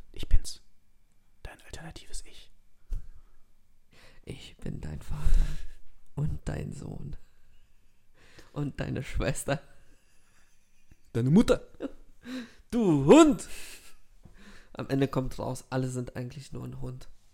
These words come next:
Speaker 1: Ja.
Speaker 2: Spoiler Alert.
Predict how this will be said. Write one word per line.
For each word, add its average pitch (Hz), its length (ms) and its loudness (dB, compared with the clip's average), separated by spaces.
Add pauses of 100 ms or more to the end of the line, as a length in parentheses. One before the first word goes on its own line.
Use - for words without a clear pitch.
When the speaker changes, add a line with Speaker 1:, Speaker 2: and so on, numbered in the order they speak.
Speaker 1:
Ja. 104 180 -12 (2250)
Speaker 2:
Spoiler - 400 -12
Alert. - 300 -16